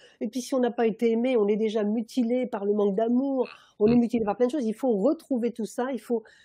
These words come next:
Speaker 1: il
Speaker 2: Mm.
Speaker 1: faut, à travers la spiri-, la spiritualité, il faut retrouver ce qu'on est. Et en fait, c'est possible, mais ça demande
Speaker 2: Tout
Speaker 1: du
Speaker 2: à fait.
Speaker 1: boulot. Donc il faut
Speaker 2: Ouais.
Speaker 1: bosser, il faut y aller.
Speaker 2: Allez, question de, de, de, de Sébastien.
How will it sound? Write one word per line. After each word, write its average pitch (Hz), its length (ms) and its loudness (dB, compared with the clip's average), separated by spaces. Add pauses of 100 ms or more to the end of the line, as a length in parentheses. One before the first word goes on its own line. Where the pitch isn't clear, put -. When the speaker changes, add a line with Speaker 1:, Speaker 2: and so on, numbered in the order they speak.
(140)
Speaker 1:
il 208 160 0
Speaker 2:
Mm. 160 100 -4
Speaker 1:
faut, 233 260 0 (360)
à 180 80 -14
travers 202 260 0
la 190 40 0
spiri-, 160 260 -10 (100)
la 202 120 -4
spiritualité, 190 720 -2
il - 20 -20
faut 208 140 -4
retrouver 240 480 -4
ce - 80 -18
qu'on 208 220 0
est. 170 240 -6 (360)
Et 196 60 -4
en 170 60 -6
fait, - 180 -6
c'est 214 140 -4
possible, 247 560 4 (180)
mais 214 60 -6
ça - 100 4
demande 240 180 6
Speaker 2:
Tout 220 100 8
Speaker 1:
du 214 60 6
Speaker 2:
à 220 40 4
fait. - 40 2
Speaker 1:
boulot. 214 240 2 (380)
Donc 262 140 2
il 269 40 2
faut 285 60 4
Speaker 2:
Ouais. 262 80 8
Speaker 1:
bosser, 170 380 4 (640)
il - 60 -14 (260)
faut - 80 0
y 247 100 10
aller. 196 280 6 (1080)
Speaker 2:
Allez, 147 220 12
question 190 460 12
de, 160 280 12
de, 143 220 10
de, 135 220 10
de 127 160 6
Sébastien. 147 920 10